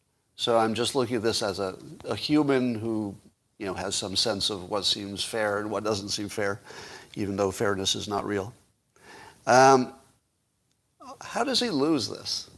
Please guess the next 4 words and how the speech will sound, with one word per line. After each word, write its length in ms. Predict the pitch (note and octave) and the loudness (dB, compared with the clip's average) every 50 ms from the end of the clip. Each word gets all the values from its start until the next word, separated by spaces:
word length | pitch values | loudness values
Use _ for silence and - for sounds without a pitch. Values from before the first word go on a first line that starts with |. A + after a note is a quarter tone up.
| - _ _ _ _ _ _ - - - - - _ _ _ _ _ _ _ _ _ _ _ | -20 _ _ _ _ _ _ -14 -14 -14 -16 -20 _ _ _ _ _ _ _ _ _ _ _
How 220 | - D3 F#3 A3 | 0 2 2 2
could 220 | G#3+ - G#3+ F3 | 4 4 2 4
Derek 440 | C3+ C#3 D3 D#3 D3 C#3+ C3+ - - - A#2+ - | 6 8 8 8 8 6 4 0 -8 -14 -14 -10
Chauvin 540 | - - C3+ C3 B2+ A#2+ G#2 G#2+ G2+ G2+ F#2+ | -6 -2 2 2 2 2 2 -2 -6 -10 -12